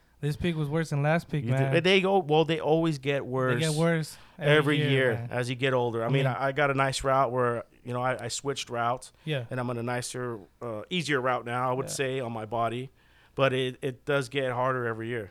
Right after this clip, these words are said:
Speaker 1: Yeah. Uh, Wally route, man. It's not as easy as people think.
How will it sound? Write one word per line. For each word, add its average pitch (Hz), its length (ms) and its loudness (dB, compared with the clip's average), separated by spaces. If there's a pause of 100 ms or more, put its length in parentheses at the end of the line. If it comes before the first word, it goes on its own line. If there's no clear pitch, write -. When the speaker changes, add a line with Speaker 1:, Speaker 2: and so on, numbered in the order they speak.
(140)
Speaker 1:
Yeah. 139 160 -14 (920)
Uh, 135 340 -2 (320)
Wally 151 320 -2
route, 127 220 -2
man. 131 300 -6 (640)
It's - 120 -20
not 165 200 0
as 175 160 -2
easy 175 220 -2
as 160 60 -2
people 160 240 -4
think. 160 340 -2